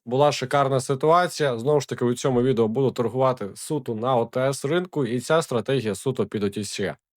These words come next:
Е, фактично кожен день ми з вами торгували, використовуючи цю стратегію на прямих ефірах, і забирали дуже-дуже круту статистику.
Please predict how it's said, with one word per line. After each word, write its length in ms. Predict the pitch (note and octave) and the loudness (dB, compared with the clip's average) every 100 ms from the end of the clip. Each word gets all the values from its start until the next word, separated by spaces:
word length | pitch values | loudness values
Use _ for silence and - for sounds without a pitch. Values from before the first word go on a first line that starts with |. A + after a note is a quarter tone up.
| _ _ - | _ _ -6
Е, 120 | G#2 | -4
фактично 540 | D3 C#3 F3+ E3 D#3 | -2 -2 -2 0 -2
кожен 300 | E3 E3 D#3 | 2 2 4
день 200 | D3 E3 | 4 4
ми 100 | C3+ | 4
з 40 | A#2+ | 2
вами 260 | D#3 D3 | 2 2
торгували, 540 | B2 B2 C3 C#3 D3 C3 | 0 -2 0 2 4 2
використовуючи 760 | A#2 B2+ A#2+ - C3 B2 - | 0 -4 -4 -2 0 0 -4
цю 160 | - C3 | -4 -4
стратегію 560 | - C3 C#3 C3 A#2+ | -2 -2 0 0 0
на 100 | A#2 | -2
прямих 380 | A#2 C3 C#3 C#3 | -2 0 0 0
ефірах, 500 | D3 - F#3+ D3+ B2 | -2 -2 0 0 -2
і 140 | B2 C3+ | -4 -2
забирали 540 | A2 G#2 A2 B2 G#2 | 0 2 2 2 0
дуже-дуже 520 | G2 A#2 G2+ G#2+ G2+ | -2 -4 -4 -4 -6
круту 300 | G2+ G2+ G#2+ | -6 -8 -8
статистику. 720 | - A2+ A#2 G2+ G2+ - D3+ | -6 -6 -6 -6 -8 -8 -10